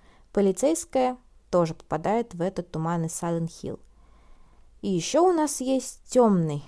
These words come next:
ночной Silent Hill, который наступает после воя сирены, а вместе с ним появляются кошмарные монстры.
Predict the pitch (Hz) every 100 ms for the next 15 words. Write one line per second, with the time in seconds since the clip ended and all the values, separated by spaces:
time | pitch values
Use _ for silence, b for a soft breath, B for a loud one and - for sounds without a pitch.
0 | B B 208 214 202 220 226 202 180 165
1 | 160 - - 156 175 b b b b -
2 | 190 247 262 226 - 202 - 220 214 -
3 | 190 - 202 185 180 175 - 175 165 160
4 | 190 b b b - 185 202 277 - 214
5 | - 208 202 190 175 180 190 190 - 180
6 | - 185 175 180 185 180 175 170 - -